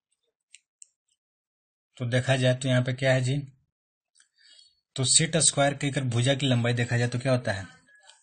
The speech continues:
देखिए, आईएसआई के अनुसार टी स्क्वायर, सॉरी, सेट स्क्वायर बोल रहा हूँ, तो टी स्क्वायर बताना। तो टी स्क्वायर देखिए क्या होता है जी? ये हमारा क्या होता है?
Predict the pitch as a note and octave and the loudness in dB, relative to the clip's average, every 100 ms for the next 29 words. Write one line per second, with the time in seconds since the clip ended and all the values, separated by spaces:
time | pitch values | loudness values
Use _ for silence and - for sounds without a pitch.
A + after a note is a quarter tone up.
0 | _ _ - - - - - - G2+ - | _ _ -12 -6 -6 -4 -8 -8 -10 -10
1 | F#2 - - - - - - A#2 C#3 C#3 | -12 -12 -18 -16 -14 -12 -2 0 2 2
2 | C3+ C3+ C3 C3 B2+ - C#3+ - G#2 - | 0 0 2 2 0 2 2 2 0 -2
3 | F#2+ F#2+ - G2+ G2 - G2 G2 F#2+ G2 | -6 -8 -8 -4 -6 -6 -8 -8 -10 -12
4 | - - - B2 - E3 D3 - C3+ A#2+ | -16 -12 -8 -6 0 2 2 2 2 2
5 | A#2 G#2+ G#2 A2 C3+ C3+ - B2+ B2 B2+ | 2 0 -2 -4 -2 -2 0 0 2 0
6 | A#2+ G#2 G2 F#2+ G2+ A#2 A#2+ A#2 A#2 A#2 | 0 -2 -2 -6 -6 0 2 2 2 2
7 | A#2 A2 A2+ G#2+ | 0 0 -2 -4